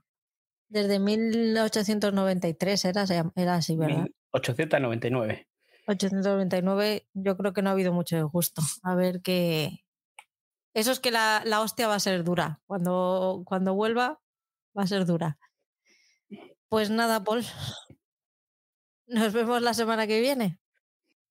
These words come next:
Speaker 2: Pues sí, muchas gracias a todos los que habéis pasado, a Ángela, a Patri, y nos habéis dejado comentarios, y, y gracias por estar aquí, todos los que nos escucháis, todos los que nos veis,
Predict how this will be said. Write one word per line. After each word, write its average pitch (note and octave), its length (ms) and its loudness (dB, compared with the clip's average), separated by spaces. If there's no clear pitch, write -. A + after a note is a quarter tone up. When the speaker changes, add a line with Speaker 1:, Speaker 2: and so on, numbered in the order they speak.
Speaker 2:
Pues A2 160 -2
sí, C#3+ 400 -2
muchas B2 300 0
gracias A#2+ 340 -2
a A#2 80 -2
todos B2+ 240 0
los G#2+ 140 -2
que A2+ 60 -2
habéis G2+ 160 -2
pasado, B2 600 -2
a B2 140 -2
Ángela, C3 340 0
a A#2 80 -4
Patri, C#3 640 -2
y G2+ 460 0
nos A2+ 260 -2
habéis A2 160 0
dejado A#2+ 220 -2
comentarios, C#3+ 880 -2
y, G2 960 -2
y B2 320 -4
gracias B2 260 -2
por A2+ 160 -4
estar G#2 220 0
aquí, F3+ 360 -2
todos A#2+ 140 -6
los G#2+ 60 -2
que - 100 -2
nos A2+ 180 0
escucháis, F#3+ 600 -2
todos C#3 180 -4
los A#2+ 140 -2
que - 80 -6
nos A2+ 160 -6
veis, G#3+ 420 -2